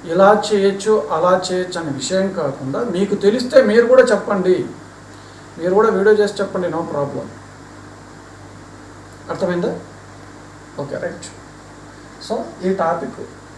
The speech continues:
ఇంకా మనం, ఆ, చాలా డెప్త్గా కూడా చెప్దాం. So, లైవ్ ఉదాహరణలు, so, బోర్డు మీద లైవ్ ఉదాహరణలు చూపించి ఇంకొంచెం డెప్త్గా చెప్పే ప్రయత్నం చేస్తాం. అందరికీ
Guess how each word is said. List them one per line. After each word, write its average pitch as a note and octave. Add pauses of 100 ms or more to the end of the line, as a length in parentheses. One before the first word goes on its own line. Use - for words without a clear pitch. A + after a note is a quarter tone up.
(140)
ఇంకా F3+
మనం, D#3+ (540)
ఆ, C#3 (100)
చాలా D#3
డెప్త్గా E3+
కూడా G3+
చెప్దాం. E3+ (280)
So, D#3+ (100)
లైవ్ A3+
ఉదాహరణలు, E3
so, D3+
బోర్డు E3
మీద F3
లైవ్ E3
ఉదాహరణలు D3+
చూపించి C#3+ (500)
ఇంకొంచెం E3
డెప్త్గా C#3+
చెప్పే D3
ప్రయత్నం -
చేస్తాం. - (420)
అందరికీ G3